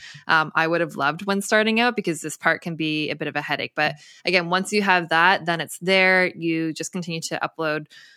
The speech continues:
podcasts there. You can edit past episodes there, um, in terms of how they appear on the,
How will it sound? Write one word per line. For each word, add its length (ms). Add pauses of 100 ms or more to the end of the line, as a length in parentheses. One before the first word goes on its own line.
(180)
podcasts 540
there. 260
You 140
can 180
edit 260
past 260
episodes 560
there, 500 (240)
um, 560 (100)
in 120
terms 220
of 40
how 240
they 140
appear 480
on 180
the, 240